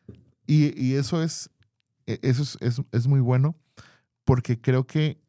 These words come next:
eso nos va a permitir, volviendo al tema de los músicos y de la música, que, que formemos esos íconos dentro del mundo secular, si le podemos llamar así,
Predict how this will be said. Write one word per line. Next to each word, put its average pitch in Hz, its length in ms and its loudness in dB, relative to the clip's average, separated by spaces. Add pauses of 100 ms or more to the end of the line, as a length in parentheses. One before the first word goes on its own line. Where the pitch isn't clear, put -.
(360)
eso 135 340 0
nos 139 200 2
va 120 100 -2
a 117 100 -6
permitir, 117 600 -2
volviendo 110 460 -4
al 120 80 -4
tema 127 280 2
de 113 80 -2
los 104 160 -4
músicos 110 560 -2
y 113 40 -2
de 95 100 -4
la 92 120 -2
música, 110 500 -4 (580)
que, 123 420 0 (800)
que 131 120 0
formemos 135 760 0 (200)
esos 120 500 -4 (120)
íconos 131 680 0
dentro 117 580 -2 (360)
del 107 160 0
mundo 131 720 0
secular, 110 520 -4
si - 120 -8
le 107 120 -4
podemos 101 320 -2
llamar 107 240 -2
así, 113 300 -6